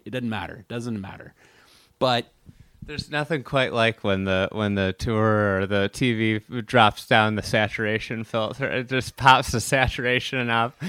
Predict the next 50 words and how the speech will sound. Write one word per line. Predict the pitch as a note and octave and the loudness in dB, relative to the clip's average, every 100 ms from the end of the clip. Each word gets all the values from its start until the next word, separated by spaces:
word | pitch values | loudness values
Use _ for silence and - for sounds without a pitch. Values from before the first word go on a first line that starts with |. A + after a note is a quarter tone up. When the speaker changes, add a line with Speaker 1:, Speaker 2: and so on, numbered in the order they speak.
| F#3 - | -8 2
Speaker 2:
jacks | D3+ D3+ - | 6 6 6
it | E3 | 4
up. | C#3 | 6
They | C#3 | 4
did, | C3 D3+ D3+ C#3 | 8 8 8 4
did | D3+ D#3+ | 4 6
it | |
at | D3+ D3+ | 6 4
Speaker 1:
Something's | |
wrong | |
with | D#3 - | 2 4
Speaker 2:
Trinity | G3 F#3 F3+ E3 | 8 8 6 4
Speaker 1:
the | D#3+ | 4
tint | |
Speaker 2:
Forest. | F#3+ F3+ E3+ D#3+ - | 4 6 6 4 -6
Speaker 1:
here. | F#3 | -8
The | F3+ | -4
Speaker 2:
Yeah. | F#3 | -6
Speaker 1:
contrast | F3+ C#3 A2 G2+ - | -6 -10 -10 -10 -12
is | G#2+ | -6
off, | A2 A2 G#2+ | -2 -2 0
right? | D#3 E3 D#3 | 2 2 2
Whatever. | D#3+ E3+ F3 | 0 0 0
It's | D#3+ D#3 | -2 -4
like, | C3+ C#3+ | -8 -8
you | D#3+ | -10
know, | F3+ | -8
you | C#4+ F#3 | -6 -4
know, | E3+ | -2
I've | D#3 A#2+ | -4 -4
talked | C#3 C#3 | -2 -4
with | B2+ | -2
those | C3 A#2 | -6 -4
guys | B2 B2+ | -4 -4
in | |
the | G#2 | -8
trailer. | F2+ C3 A#2 A2 A#2+ - - - - | -8 -8 -6 -8 -12 -18 -20 -20 -10
Um, | - C#3+ C3+ C3 B2+ B2+ _ C3 | -4 -2 -2 -4 -10 -16 _ -8
but, | F#3 E3 D#3+ - _ _ _ _ _ _ - | -4 -2 -4 -10 _ _ _ _ _ _ -6
but | F3+ - - | -6 -6 -18
we | C3 F#3+ | -8 -8
were | A#3+ | -6
looking | G3 D#3 - B2+ | -6 -8 -8 -12
at | A#2+ | -12
it | - | -14
from | B2 | -16
a | G2 | -14
fescue | - F3 - B2 | -14 -14 -14 -12
presentation | A2+ G2+ G2 - F#2+ F#2 - A2 A#2+ - _ _ _ _ _ - | -12 -12 -14 -16 -16 -14 -12 -10 -10 -12 _ _ _ _ _ -20
going | A#2 A2+ A2 G#2+ G#2 G#2 | -10 -8 -8 -8 -10 -10